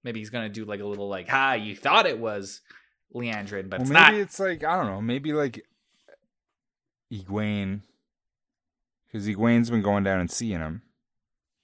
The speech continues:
Speaker 2: Maybe she got tainted. Or, like, uh,
Speaker 1: <sighs> I don't
Speaker 2: maybe she
Speaker 1: know.
Speaker 2: did it
Speaker 1: I don't think so.
Speaker 2: in some capacity, but not of her will.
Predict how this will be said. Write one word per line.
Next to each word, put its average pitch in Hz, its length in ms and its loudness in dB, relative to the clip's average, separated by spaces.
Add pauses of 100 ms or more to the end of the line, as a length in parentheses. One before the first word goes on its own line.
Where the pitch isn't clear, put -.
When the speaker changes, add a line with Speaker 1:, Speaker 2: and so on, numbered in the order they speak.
(1080)
Speaker 2:
Maybe 101 240 0
she 104 200 -4
got 101 260 4 (320)
tainted. 117 500 2 (1300)
Or, 98 120 0
like, 92 320 0
uh, 85 360 2 (340)
Speaker 1:
<sighs> - 320 -20
I 151 80 -16
don't - 140 -2
Speaker 2:
maybe 107 120 -4
she - 140 -4
Speaker 1:
know. 101 60 -6
Speaker 2:
did 85 160 -2
it 76 140 -10 (760)
Speaker 1:
I 139 80 -4
don't 135 180 -2
think 80 180 -14
so. - 140 -12
Speaker 2:
in 90 80 -8
some 90 200 -8
capacity, 82 680 -8 (200)
but 101 120 -2
not 101 220 4
of 92 140 2
her 98 120 -2
will. 92 360 2